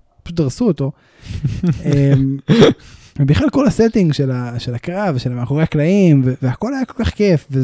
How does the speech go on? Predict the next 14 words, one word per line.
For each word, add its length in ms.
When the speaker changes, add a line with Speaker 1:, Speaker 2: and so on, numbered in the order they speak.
Speaker 1:
וראית 360
שהם 200
נהנים. 380
אתה 100
רואה 200
שהם 200
נהנים 300
ממה 180
שהם 180
עושים, 400
וזה 220
היה 100
כל 220
כך, 200